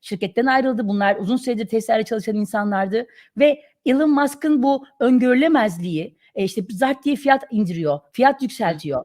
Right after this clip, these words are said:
Dünyada bir anda ot-, otomobilin fiyatları düşüyor. Bir, bir ay önce otomobil almış insanlar mağdur oluyor. E, ve, e, artık öyle bir noktaya geldi ki konvansiyonel otomobil şirketlerinin aslında doğru davrandığı, yani insanların otomobillerinin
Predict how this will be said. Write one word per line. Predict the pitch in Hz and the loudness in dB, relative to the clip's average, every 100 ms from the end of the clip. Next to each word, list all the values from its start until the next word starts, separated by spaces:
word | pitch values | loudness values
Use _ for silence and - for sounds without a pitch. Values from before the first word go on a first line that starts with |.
| _ _ - | _ _ 2
Dünyada | 254 277 285 285 | 4 6 4 4
bir | 233 | 4
anda | 311 302 277 | 4 4 4
ot-, | 262 | 2
otomobilin | 233 - 285 277 285 | -6 -2 2 2 2
fiyatları | 294 277 277 294 254 | 0 0 0 -4 -6
düşüyor. | 233 302 302 302 - _ - | -4 2 2 0 -10 _ -10
Bir, | 269 302 | -8 2
bir | 294 | 4
ay | 302 | 6
önce | 302 294 | 4 0
otomobil | 285 285 285 | 0 0 2
almış | 277 277 | 2 0
insanlar | 277 277 269 269 | -2 -2 0 2
mağdur | 277 233 240 240 | 2 2 0 0
oluyor. | 269 208 165 156 _ _ _ | -2 -2 -4 -6 _ _ _
E, | - 220 220 | -6 -4 0
ve, | 285 285 _ _ | 0 -2 _ _
e, | 233 233 | -4 -2
artık | 262 285 294 | 0 -2 0
öyle | 294 | -2
bir | 339 | 0
noktaya | 339 330 320 | -4 -4 -4
geldi | 277 277 370 | -2 -2 -4
ki | 294 233 - _ | -6 -6 -8 _
konvansiyonel | 247 247 269 269 294 294 | -2 0 0 -2 -2 -2
otomobil | 294 277 311 | -2 -2 -2
şirketlerinin | 302 277 220 - 190 185 254 254 | -4 -4 -6 -6 -6 -4 -6 -6
aslında | 214 - 269 220 | -8 -4 -2 0
doğru | 220 233 233 | 0 0 2
davrandığı, | 202 180 160 151 139 175 - | 2 2 -2 -4 -8 -10 -8
yani | 226 226 247 | 0 0 2
insanların | 233 - 277 302 277 254 | -2 0 -2 -2 -2 -4
otomobillerinin | 226 247 247 277 262 208 208 | -2 -2 0 0 -2 -2 -4